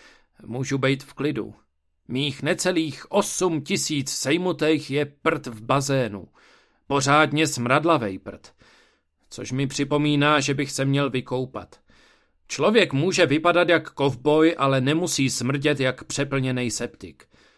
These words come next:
Ne, že bych si sral pod sebe, ale potíž se, sem tam ti něco zůstane na oblečení, když se rozvášníš a velkým kamenem, který jen tak tak uzvedneš, mlátíš do měkkých tkání.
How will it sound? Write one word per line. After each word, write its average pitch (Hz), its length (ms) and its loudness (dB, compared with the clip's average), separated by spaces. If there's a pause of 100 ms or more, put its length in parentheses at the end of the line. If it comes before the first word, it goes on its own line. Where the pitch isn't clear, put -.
(320)
Ne, 123 220 -8
že 135 140 -4
bych 131 180 -8
si 135 180 -4
sral 139 360 0
pod 156 200 -2
sebe, 123 380 -2
ale 117 320 0
potíž 160 540 -4
se, 170 360 2
sem 139 280 -2
tam 135 220 -2
ti 135 160 -4
něco 127 340 -4
zůstane 127 520 -6
na 123 120 -2
oblečení, 147 840 -2 (360)
když 104 340 -8
se 123 160 -2
rozvášníš 147 920 0
a 139 180 0
velkým 135 520 -2
kamenem, 151 640 2
který 123 500 -2
jen 123 260 -2
tak 170 260 0
tak 135 320 -2
uzvedneš, 151 680 0
mlátíš 160 640 0
do 139 120 0
měkkých 131 460 -4
tkání. 113 720 -8